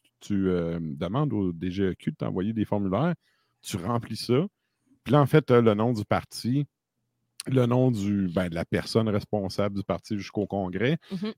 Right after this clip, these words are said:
Speaker 1: Puis ça te prend cent signatures de citoyens.
Speaker 2: Ouais.
Speaker 1: Puis à partir de là, tu peux déposer ta candidature, fonder un nouveau parti.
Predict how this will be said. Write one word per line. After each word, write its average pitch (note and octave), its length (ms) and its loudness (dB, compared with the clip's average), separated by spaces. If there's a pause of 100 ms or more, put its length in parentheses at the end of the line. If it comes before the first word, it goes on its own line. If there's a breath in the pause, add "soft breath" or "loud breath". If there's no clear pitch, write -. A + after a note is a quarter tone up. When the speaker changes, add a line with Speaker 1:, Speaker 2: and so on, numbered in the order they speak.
Speaker 1:
Puis F3+ 160 2
ça A#2 160 2
te - 80 -12
prend C#3 320 2
cent D#3+ 480 2
signatures C3 640 2
de A2 100 4
citoyens. A2+ 680 2 (100)
Speaker 2:
Ouais. G#3 100 2 (120)
Speaker 1:
Puis - 80 4
à G#2 60 6
partir C3 320 2
de A2+ 80 6
là, B2+ 220 6
tu E3+ 100 -14
peux B2+ 160 4
déposer A#2 460 2
ta A#2 100 -2
candidature, G#2+ 580 -2
fonder G#2+ 220 -4
un A#2 60 -2
nouveau G#2 180 0
parti. - 380 -8